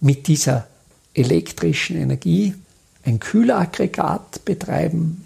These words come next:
eine Wärmepumpe betreiben. Aber eigentlich forme ich die Energie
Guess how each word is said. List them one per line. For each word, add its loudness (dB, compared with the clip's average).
eine -4
Wärmepumpe 0
betreiben. -2
Aber 0
eigentlich 0
forme 0
ich -2
die -2
Energie 4